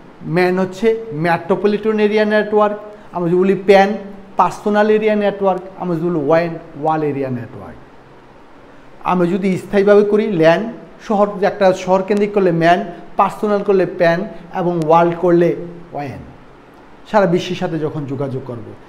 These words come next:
এই ম-, এই যোগাযোগ করার জন্য আমাদের আগে হাব লাগতো, সুইচ লাগতো এবং router লাগতো, এখনও লাগে। তো আমরা রা-, হাব এবং সুইচ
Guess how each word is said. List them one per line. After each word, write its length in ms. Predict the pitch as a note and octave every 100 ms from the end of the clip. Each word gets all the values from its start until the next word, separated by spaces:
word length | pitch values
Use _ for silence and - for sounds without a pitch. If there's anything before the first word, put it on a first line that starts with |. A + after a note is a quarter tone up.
| -
এই 120 | - A3
ম-, 240 | F#3+ F#3+
এই 140 | G3+ E3+
যোগাযোগ 340 | E3+ G3 G3+ G#3+
করার 280 | G#3 G3 F#3+
জন্য 200 | G#3+ G#3
আমাদের 280 | F3 F3
আগে 240 | F3+ E3+ E3+
হাব 380 | D#3 C#3+ D#3+ D3+
লাগতো, 260 | E3 -
সুইচ 280 | G3 - D3 -
লাগতো 360 | E3+ E3+ G3+ G#3 - - - - -
এবং 200 | F3+ F3+
router 360 | E3+ C#3+ C#3+ B2+
লাগতো, 220 | A#2+ F3+
এখনও 240 | F#3+ G#3
লাগে। 340 | D#3 B2+ C3 B2+ B2+ - - - - - - - - - - - - -
তো 100 | G3+ G3+ -
আমরা 440 | F#3+ G3 G#3 F3
রা-, 180 | E3+ -
হাব 340 | - D3+ F#3 G3
এবং 180 | G3 G3
সুইচ 260 | - G#3